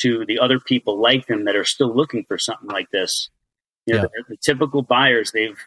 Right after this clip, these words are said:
Speaker 1: they basically got rid of their Bowflexes or their Total Gyms. And a bunch of them have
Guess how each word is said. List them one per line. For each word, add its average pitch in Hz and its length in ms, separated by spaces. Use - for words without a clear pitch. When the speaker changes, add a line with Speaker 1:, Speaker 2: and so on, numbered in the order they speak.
Speaker 1:
they 113 300
basically 139 480
got 117 260
rid 120 200
of 110 180
their 104 140
Bowflexes 127 920
or 101 100
their 98 160
Total 120 380
Gyms. 120 560
And 120 100
a 123 100
bunch 175 260
of 175 40
them 180 140
have 175 200